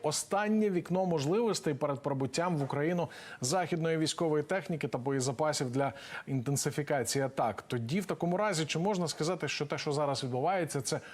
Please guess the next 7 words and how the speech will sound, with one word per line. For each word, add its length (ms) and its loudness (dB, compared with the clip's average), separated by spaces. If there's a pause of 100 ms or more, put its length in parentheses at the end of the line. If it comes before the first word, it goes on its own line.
(220)
фактично 480 -2 (200)
піковий 500 2
стан 400 0
атаки 400 0
ворога, 420 4
а 80 4
далі 320 2